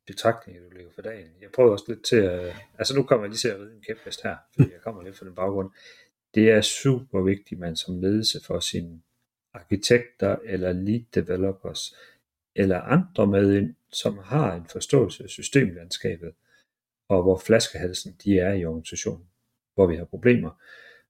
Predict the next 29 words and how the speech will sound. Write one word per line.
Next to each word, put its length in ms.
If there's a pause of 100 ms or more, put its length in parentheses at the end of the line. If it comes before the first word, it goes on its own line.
(100)
Og 80
så 120
kan 80
man 100
sige, 180
sådan 180
lidt 180
klassisk, 400 (140)
så 160
har 240
vi 120
en 120 (140)
S 40 (160)
S-situation, 560 (180)
vi 160
har 280
en 240 (100)
forståelse 500
af, 160 (320)
hvad 140
der 80
er, 240 (760)
så 280
kan 180
vi 100
sammen 380
lave 280
det, 300
man 180